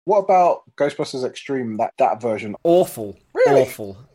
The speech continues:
Speaker 2: Absolutely fucking terrible.
Speaker 1: Wow. I really like that.
Speaker 2: It's just this, the theme tune,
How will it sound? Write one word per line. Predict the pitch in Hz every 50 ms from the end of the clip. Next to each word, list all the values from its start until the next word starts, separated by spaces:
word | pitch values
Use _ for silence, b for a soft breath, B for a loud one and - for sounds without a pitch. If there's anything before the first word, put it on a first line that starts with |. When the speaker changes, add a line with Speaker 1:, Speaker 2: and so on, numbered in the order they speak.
| _ -
Speaker 2:
Absolutely | 156 160 - - - - 147 143 139 127 135
fucking | - - - 160 151 147 - 143 131
terrible. | - - 127 117 110 107 95 98 95 92 - _
Speaker 1:
Wow. | - 113 117 135 143 147 143 135 123 107 104 98 90 85 85 85 - _ _ _ _
I | 117 156
really | - 107 110 151 131
like | 107 101 - -
that. | 87 - - -
Speaker 2:
It's | 233 269 - -
just | - 302 - - - -
this, | - 247 - -
the | - - _ 226 226
theme | 226 - 247 240 240 233 226
tune, | 226 - 143 120 107 104 107 127 151 147